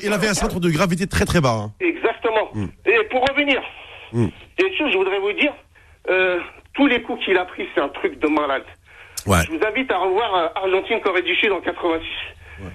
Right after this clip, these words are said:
Speaker 2: Les Coréens, c'est, c'est des attentats. C'est-à-dire, ils viennent, ils lui mettaient des coups de pied.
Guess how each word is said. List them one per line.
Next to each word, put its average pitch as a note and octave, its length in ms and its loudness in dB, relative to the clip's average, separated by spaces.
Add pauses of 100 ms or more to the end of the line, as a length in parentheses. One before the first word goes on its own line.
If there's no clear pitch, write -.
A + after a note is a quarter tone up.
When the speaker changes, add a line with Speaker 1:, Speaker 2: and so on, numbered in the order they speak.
(100)
Speaker 2:
Les E3+ 180 2
Coréens, B3 540 -2 (540)
c'est, F#4+ 100 2 (100)
c'est F4 80 -2
des D#3+ 120 2
attentats. G#3 520 -2 (180)
C'est-à-dire, E3 200 2
ils C#3+ 60 -2
viennent, - 220 0
ils E4 100 -2
lui E3+ 80 2
mettaient E4 220 0
des A#3 160 -4
coups - 180 -4
de - 40 -18
pied. G3+ 260 -4